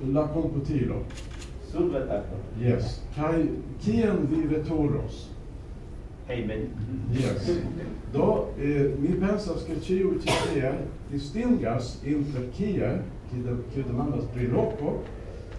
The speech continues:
Speaker 1: kaj kien, kiu demandas pri direkto. No, en la sveda lingvo, mi diru la klasika sveda lingvo, ekzistas du vortoj kun ekzakte, ekzakte la sama, eh,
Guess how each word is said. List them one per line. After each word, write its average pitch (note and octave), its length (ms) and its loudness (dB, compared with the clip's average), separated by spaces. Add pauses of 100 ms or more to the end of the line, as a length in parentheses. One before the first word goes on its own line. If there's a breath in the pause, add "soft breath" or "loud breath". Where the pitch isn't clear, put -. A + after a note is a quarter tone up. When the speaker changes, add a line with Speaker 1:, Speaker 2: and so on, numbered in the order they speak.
(120)
Speaker 1:
kaj D3 220 0
kien, C#3+ 460 4
kiu C#3 200 2
demandas C#3 480 2
pri C#3+ 260 0
direkto. F3+ 600 2 (280)
No, D#3+ 140 0
en F3+ 140 2
la F#3+ 100 2
sveda C4 440 4
lingvo, B2 420 0 (100)
mi A#2+ 100 2
diru A#2+ 280 0
la A#2 140 2 (120)
klasika D3 460 -4
sveda A#2 300 -4
lingvo, - 340 -6
ekzistas - 760 -4 (640 loud breath)
du A3 100 8 (160)
vortoj F#3 460 4 (300)
kun F#3+ 180 2 (100)
ekzakte, A#3 1120 0 (180)
ekzakte A3+ 880 -2
la E3+ 120 -2
sama, D#3+ 440 -2 (680)
eh, B2+ 200 0